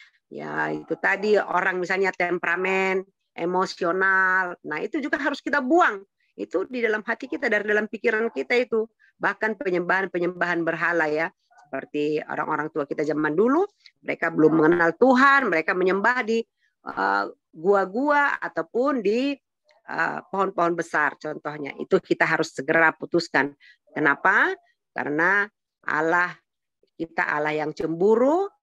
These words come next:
dia tidak mau diduakan. Jadi kalau kita punya berhala lain, penyembahan lain, maka Allah akan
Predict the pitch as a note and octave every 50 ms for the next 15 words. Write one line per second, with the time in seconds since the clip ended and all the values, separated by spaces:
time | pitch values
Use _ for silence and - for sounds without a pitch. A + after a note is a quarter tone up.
0 | _ _ _ _ _ - - - - - F3 E3+ D#3 D#3 D#3 D#3 D#3 D#3+ E3 D#3+
1 | E3+ E3 D3 D#3+ E3 E3+ E3+ F3+ - _ - G3+ G#3 A#3+ C#4+ D#4+ C4+ E3+ D#3+ D#3
2 | E3 - D3+ D3 D3 - - D#3+ - E3 - - E3+ E3 D#3+ D#3 D#3+ D#3 E3+ F#3+
3 | A3 C#4+ D#4 D4+ C#4+ B3 A3 G3+ F#3+ F#3+ G#3+ A#3+ B3 - _ _ _ - - D#3+
4 | F3 E3 E3 F3 G#3 A3 C4 C#4+ C#4+ C#4 C4+ C4 A#3 G#3+ G3+ G3 G3 G#3 G#3+ _
5 | _ _ _ _ - - E3+ D#3 - C#3+ - D3 D#3 E3 E3 D#3+ D#3 D#3 - D#3+